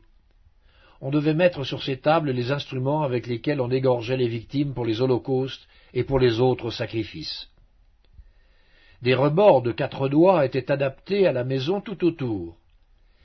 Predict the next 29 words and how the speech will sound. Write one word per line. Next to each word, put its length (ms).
et 80
la 120
chair 340
des 80
sacrifices 560
devait 280
être 300
mise 380
sur 180
les 120
tables. 400
En 160
dehors 260
de 80
la 140
porte 240
intérieure, 580
il 100
y 60
avait 160
des 160
chambres 540
pour 180
les 140
chantres, 580
dans 120
le 120
parvis 340
intérieur. 680